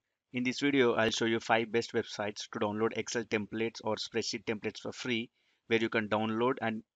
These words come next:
just start using them without any sign up or registration. But before going forward, make sure to subscribe to my channel by clicking on subscribe button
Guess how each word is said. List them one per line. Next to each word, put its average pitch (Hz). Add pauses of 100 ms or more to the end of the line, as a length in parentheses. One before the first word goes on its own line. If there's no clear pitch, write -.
(220)
just -
start 117
using 131
them 101
without 110
any 110 (320)
sign 113
up 127
or 123
registration. 107 (480)
But 117
before 113
going 107
forward, 131
make 127
sure -
to 117
subscribe 113
to 117
my 107
channel 123
by 123
clicking 113
on 107
subscribe 107
button 139